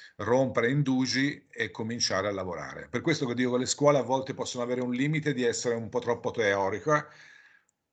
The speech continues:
e i workshop hanno un pregio di essere, diciamo, molto pratici.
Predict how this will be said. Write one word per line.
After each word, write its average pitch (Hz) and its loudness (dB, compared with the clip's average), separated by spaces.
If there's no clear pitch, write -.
e 135 8
i 139 8
workshop 156 6
hanno 143 0
un 160 -2
pregio 143 0
di 135 -2
essere, 131 -2
diciamo, 127 -4
molto 143 -2
pratici. 98 -4